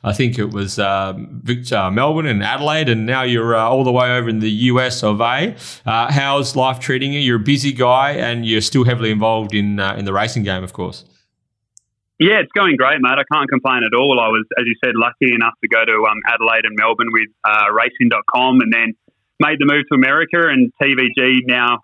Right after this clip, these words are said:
Speaker 2: um, which is run by FanDuel, um, were able to contact me and, uh, hire me to do some Australian work there and doing Hong Kong. And this morning I was doing Great Britain and France and, uh, a few others. So it's been a great opportunity, and, uh, they fly me back to Australia for the, the championships and for the Everest,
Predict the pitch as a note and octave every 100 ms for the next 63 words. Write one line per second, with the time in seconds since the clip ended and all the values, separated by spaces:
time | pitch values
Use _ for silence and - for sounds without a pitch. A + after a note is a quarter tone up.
0 | - A#2+ A#2+ A#2+ A#2 B2+ B2 A2+ A2 -
1 | B2+ C3+ C3+ C#3+ C3 - A#2+ B2 B2+ B2+
2 | B2+ B2+ C3+ C3 - C#3+ C#3+ C#3 C3 C#3
3 | C#3 B2+ B2+ - A#2 A#2 A#2+ C#3+ D3+ D#3
4 | C#3+ C3+ C#3 C3 C3 - C#3+ C#3 C3+ C3+
5 | C3+ C#3 C#3 C#3+ C3+ A2+ _ _ _ C3+
6 | C3 A#2+ B2+ A#2+ C3 C3 C3 B2+ A2 G#2+
7 | G#2+ A#2+ - B2+ C3 B2 A#2+ A#2+ A2 A#2+
8 | B2 - B2+ C#3 C3 B2+ A2 - B2+ C3
9 | C3+ C#3 - A#2 A#2 A2+ A2 - C3+ A#2+
10 | B2 B2 G#2 - A2+ - C#3 A#2+ B2 B2
11 | B2 A2+ - B2 B2 B2 B2 A#2+ G#2+ G#2+
12 | _ _ - F#2+ F#2+ F#2+ G#2 - C3 A#2
13 | A2+ - A2+ - A#2 A2+ A2+ G#2+ A2+ A2
14 | - A2 C3 C3 C3 B2 C3+ - A#2+ G#2
15 | A#2 C3 C#3